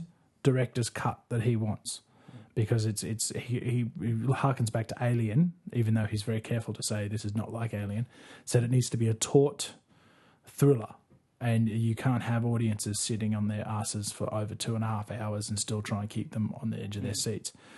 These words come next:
Speaker 1: But, um, anyway, it's a director's, uh, it's, it's his thing. It's, it'll be interesting. I mean,
Speaker 2: Yeah.
Speaker 1: let's face it, Prometheus, if you don't know anything about it, which I encountered somebody who didn't know anything about Prometheus, I nearly fell off my chair. Um,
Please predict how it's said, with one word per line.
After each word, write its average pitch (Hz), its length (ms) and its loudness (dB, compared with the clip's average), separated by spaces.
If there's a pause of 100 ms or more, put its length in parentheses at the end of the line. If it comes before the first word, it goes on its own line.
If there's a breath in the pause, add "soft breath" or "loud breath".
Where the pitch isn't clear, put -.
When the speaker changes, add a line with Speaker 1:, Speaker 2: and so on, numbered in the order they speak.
(340 loud breath)
Speaker 1:
But, 143 380 4
um, 135 380 6 (540)
anyway, 135 460 6
it's - 140 -6
a - 20 6
director's, 131 680 4
uh, 131 60 -2
it's, 117 480 -4
it's - 220 0
his - 260 0
thing. 127 220 4
It's, 139 180 0
it'll 147 380 2
be 139 160 2
interesting. 175 520 2 (140)
I 165 60 2
mean, 143 280 6
Speaker 2:
Yeah. 147 80 -12 (520 loud breath)
Speaker 1:
let's 175 160 4
face 120 240 2
it, 110 100 -2
Prometheus, 147 460 2
if 139 60 4
you 147 40 4
don't 180 160 4
know 156 120 2
anything 123 260 2
about 123 260 2
it, 110 60 -2
which 120 200 0
I 127 120 2
encountered 131 560 4
somebody 117 500 0 (120)
who 117 120 6
didn't 113 220 4
know 113 120 4
anything 113 240 2
about 107 200 0
Prometheus, 113 560 0
I 117 40 -4
nearly 117 200 0
fell 110 200 -2
off 107 140 -2
my 110 100 0
chair. 117 280 -2 (640 soft breath)
Um, 120 520 4